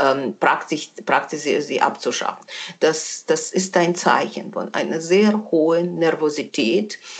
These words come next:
also wegen Machterhaltung oder weiteren Machtausübung in so, auf so eine autoritäre Weise, wie das jetzt in Russland passiert.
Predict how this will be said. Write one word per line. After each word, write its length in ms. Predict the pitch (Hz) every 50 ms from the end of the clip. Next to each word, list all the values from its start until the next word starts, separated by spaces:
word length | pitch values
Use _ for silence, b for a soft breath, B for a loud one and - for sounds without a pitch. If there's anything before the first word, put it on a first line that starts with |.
| B B B B
also 320 | B 160 160 151 165 160
wegen 880 | 156 170 175 180 185 185 175 175 175 165 165 170 165 165 160 165 170 165
Machterhaltung 1400 | 160 156 147 156 - - - 113 107 - - - - - - - - - - 82 92 - - - 160 180 185 185 -
oder 340 | - 160 160 156 160 156 151
weiteren 640 | 147 143 131 139 143 143 - 151 151 147 147 151 151
Machtausübung 1300 | 156 151 185 196 - - - - 135 135 135 135 - - - 135 131 117 110 135 143 165 175 190 190 - -
in 220 | - 147 143 147 147
so, 340 | - 160 156 165 170 -
auf 300 | - 143 139 139 139 - -
so 400 | 104 - 143 139 156 156 - -
eine 300 | 147 139 143 143 135 135
autoritäre 640 | 143 143 147 127 139 131 - - 143 139 135 127 127
Weise, 380 | 123 117 127 147 151 - 156 -
wie 120 | 135 139
das 220 | - 131 123 -
jetzt 200 | - - - -
in 100 | 110 104
Russland 400 | 104 101 95 - - 64 - -
passiert. 400 | - - - - - - - -